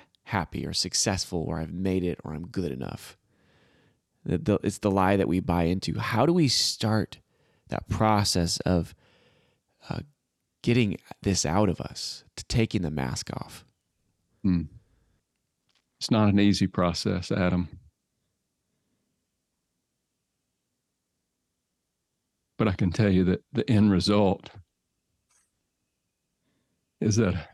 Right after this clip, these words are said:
Speaker 2: is that abundant life
Speaker 1: Hmm.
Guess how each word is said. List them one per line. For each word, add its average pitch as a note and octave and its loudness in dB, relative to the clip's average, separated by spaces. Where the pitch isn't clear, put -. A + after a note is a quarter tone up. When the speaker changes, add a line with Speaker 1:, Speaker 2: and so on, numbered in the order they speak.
Speaker 2:
is G2 -2
that G2 2
abundant F#2+ 0
life F2+ -2
Speaker 1:
Hmm. F#2+ -6